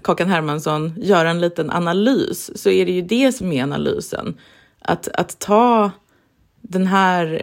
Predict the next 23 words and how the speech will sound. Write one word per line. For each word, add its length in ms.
försöka 420
flytta 460
så 120
många 240
av 100
de 160
här 680
effekterna 540
som 200
möjligt 360
ut 320
från 600
liksom 720
väntrummen. 1120
Alltså 180
rädda 460
alla 160
de 60
här 80
människorna 500
från 280
de 160
här, 360